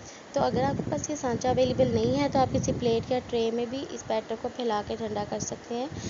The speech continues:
तो अब मैंने इसको फैला लिया है, अब मैं इसे garnish करूँगी आलमंड्स के साथ। अगर आपके पास आलमंड्स available नहीं है तो आप किसी और चीज़ के साथ भी कर सकते हैं। तो अब मैं इसके ऊपर निशान लगा लूँगी,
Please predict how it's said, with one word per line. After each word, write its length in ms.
तो 80
अब 260
मैंने 280
इसको 280
फैला 360
लिया 200
है, 120
अब 60
मैं 80
इसे 180
garnish 380
करूँगी 420
आलमंड्स 340
के 120
साथ। 220
अगर 220
आपके 220
पास 220
आलमंड्स 420
available 420
नहीं 220
है 100
तो 120
आप 120
किसी 220
और 120
चीज़ 220
के 100
साथ 220
भी 140
कर 200
सकते 320
हैं। 180
तो 60
अब 160
मैं 140
इसके 220
ऊपर 180
निशान 440
लगा 300
लूँगी, 340